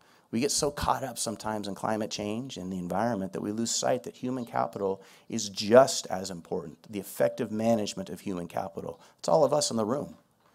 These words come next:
All of us. We're human capital for the companies in which employ us. Some of the students in the room, you're future human capital, future leaders, okay, of, uh, of companies that we're talking about today or that we see in the press today.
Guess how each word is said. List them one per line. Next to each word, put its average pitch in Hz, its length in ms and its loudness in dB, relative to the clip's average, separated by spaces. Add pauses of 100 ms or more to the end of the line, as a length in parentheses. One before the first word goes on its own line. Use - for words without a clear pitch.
(340)
All 127 220 6
of 131 80 6
us. 95 160 -2
We're 120 100 2
human 139 260 2
capital 127 400 2
for 110 140 0
the 101 80 -4
companies 117 460 0
in 107 80 -2
which 107 180 -2
employ 113 280 2
us. - 400 -4 (440)
Some 113 220 4
of 110 60 2
the 107 60 2
students 135 400 2
in 101 80 0
the 92 100 0
room, 92 200 0
you're 117 100 2
future 120 420 -4
human 87 280 -6
capital, 85 420 -8
future 135 600 0
leaders, 107 680 0 (400)
okay, 98 440 -4 (320)
of, 98 240 0
uh, 101 200 8
of 101 200 2
companies 104 540 0
that - 80 0
we're 104 100 0
talking 117 380 2
about 101 280 0
today 107 320 -2
or 90 80 -4
that 92 120 -2
we 95 100 -6
see 104 220 -4
in 98 100 -2
the 95 40 -6
press 113 300 -2
today. 92 340 -10